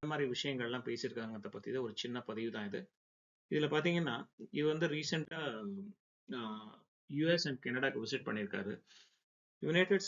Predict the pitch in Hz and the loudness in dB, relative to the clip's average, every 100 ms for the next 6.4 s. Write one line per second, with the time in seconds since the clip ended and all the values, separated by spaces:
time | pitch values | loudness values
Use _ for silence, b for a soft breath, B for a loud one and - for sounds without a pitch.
0 | - 151 - 170 165 170 151 135 135 131 | 0 0 2 -2 0 2 4 4 4 4
1 | 123 110 110 123 143 139 139 139 123 123 | 2 0 4 4 6 4 4 2 0 -4
2 | 123 123 - 123 120 104 107 120 107 131 | -4 -6 -2 -4 -4 -6 -4 -4 -2 4
3 | 131 135 151 143 - - 135 143 131 127 | 6 6 2 -6 -18 2 4 4 4 2
4 | 120 117 113 104 120 - 139 139 120 120 | 0 0 0 0 -2 0 0 0 -4 -4
5 | 123 127 - 120 127 127 123 113 120 - | -4 -4 -2 0 2 2 0 -2 -2 -2
6 | 113 113 123 | -4 -4 -6